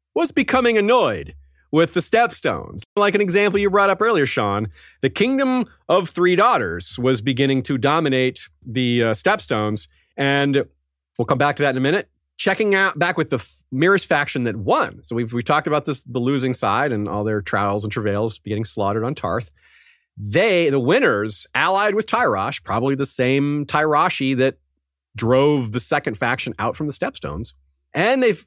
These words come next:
allied with Lys as well, which is the Kingdom of the Three Daughters.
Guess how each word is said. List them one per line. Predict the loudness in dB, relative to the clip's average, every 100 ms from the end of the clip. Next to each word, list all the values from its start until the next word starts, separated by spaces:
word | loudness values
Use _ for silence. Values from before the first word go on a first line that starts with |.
| -2
allied | 0 2 0
with | -2
Lys | 0 0 -2
as | -2
well, | 0 2 2 0
which | -2
is | -2 -2
the | 0 0 0 -2 _ _ -4
Kingdom | 0 0
of | -2
the | -2
Three | 0
Daughters. | 2 0 -2 -12